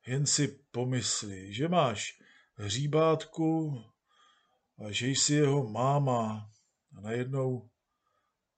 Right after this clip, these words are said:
pomysli si, bude to hříbátko v Pánu. No, nepřišlo by ti to líto?" Kobylka poslouchá, žvíká a dýchá na Pánovi ruce.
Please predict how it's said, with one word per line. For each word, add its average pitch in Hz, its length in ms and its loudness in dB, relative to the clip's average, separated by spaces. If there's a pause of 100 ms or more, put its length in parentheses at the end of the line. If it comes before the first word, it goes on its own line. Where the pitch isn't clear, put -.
pomysli 147 540 0
si, 160 400 2
bude 147 280 0
to 143 360 2 (640)
hříbátko 127 960 -2
v - 140 -16
Pánu. 110 560 -6 (880)
No, 135 100 -6
nepřišlo 170 580 4
by 175 160 2
ti 180 140 -2
to 170 160 2
líto?" 156 720 -2 (3750)
Kobylka 147 460 2
poslouchá, 135 840 0
žvíká 117 680 -2
a 117 200 -4
dýchá 107 600 -4
na 117 120 -6
Pánovi 101 560 -6
ruce. - 480 -10